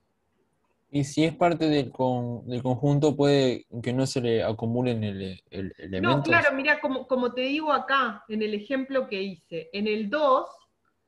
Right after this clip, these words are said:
Speaker 2: en el punto dos, en el ej-, en el conjunto uno, dos,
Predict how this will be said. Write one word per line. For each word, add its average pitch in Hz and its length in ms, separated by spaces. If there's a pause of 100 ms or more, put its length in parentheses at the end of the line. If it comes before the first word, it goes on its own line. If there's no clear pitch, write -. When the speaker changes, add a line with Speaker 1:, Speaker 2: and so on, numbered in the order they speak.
(200)
Speaker 2:
en 202 140
el 202 160
punto 277 400
dos, 202 400 (180)
en 220 140
el 220 120
ej-, 208 200
en 220 120
el 208 120
conjunto 262 540
uno, 254 320
dos, 196 380